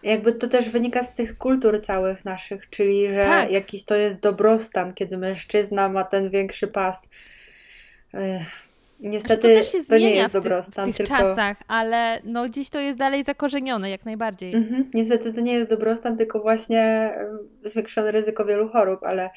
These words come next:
Speaker 1: myślę, że o tym kiedyś dojdziemy, e, w
Speaker 2: Tak,
Speaker 1: podcastach
Speaker 2: spokojnie,
Speaker 1: do tego.
Speaker 2: dojdziemy do tego.
Speaker 1: Czytam dalej. To tak w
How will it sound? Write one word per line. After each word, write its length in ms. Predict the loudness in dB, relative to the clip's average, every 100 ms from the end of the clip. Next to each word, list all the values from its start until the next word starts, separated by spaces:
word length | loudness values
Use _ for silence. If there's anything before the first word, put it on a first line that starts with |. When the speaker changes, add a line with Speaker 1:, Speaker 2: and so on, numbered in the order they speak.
| -18 -18 -6
Speaker 1:
myślę, 200 | -2 2
że 100 | 2
o 60 |
tym 160 | 0 0
kiedyś 220 | 2 4
dojdziemy, 480 | 6 6 6 4 4 0 0
e, 260 | -4 -4 -6
w 140 | _
Speaker 2:
Tak, 180 | 0 0
Speaker 1:
podcastach 200 | 0 -4 0
Speaker 2:
spokojnie, 280 | -2 0 0
Speaker 1:
do 60 |
tego. 100 | 0
Speaker 2:
dojdziemy 200 | -2 -6 -10
do 40 |
tego. 180 | -12 -14 -16 -20 -20 -20 -20 _ _
Speaker 1:
Czytam 280 | 2 4 6
dalej. 440 | 6 4 0 -10 -20 _ -20 _ -20 _
To 100 | 2
tak 280 | 8 6 6 -14 -2
w 200 | 4 4